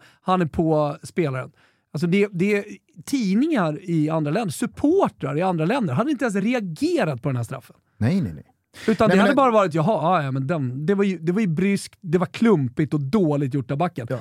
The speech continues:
Speaker 1: Så hade man landat i an-, analysen.
Speaker 2: Och det är ju det här som Lars Sätra och alla de som kanske inte, eh, har, eh,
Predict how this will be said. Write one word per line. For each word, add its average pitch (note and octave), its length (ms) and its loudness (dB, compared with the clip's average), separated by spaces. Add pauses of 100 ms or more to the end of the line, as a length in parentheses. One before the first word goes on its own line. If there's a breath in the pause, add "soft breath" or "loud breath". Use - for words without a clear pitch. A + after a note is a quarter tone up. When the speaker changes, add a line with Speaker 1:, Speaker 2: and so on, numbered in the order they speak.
Speaker 1:
Så B3+ 300 -4
hade G3+ 120 0
man E3+ 140 2
landat C#3+ 360 -2
i C#3 40 -4
an-, C3 240 -6
analysen. D#3 540 -2
Speaker 2:
Och D#3+ 100 2
det D#3+ 60 6
är - 20 6
ju E3 80 6
det D#3+ 80 4
här F#3 320 2
som D#3 160 -2
Lars D#3 240 0
Sätra B2 460 0
och B2+ 160 -6
alla A#2 160 -2
de G#2+ 180 -2
som F#2+ 80 -4
kanske A2 240 -2
inte, G#2 220 -2
eh, G2+ 460 -6
har, G2+ 500 -4
eh, F#2 40 -10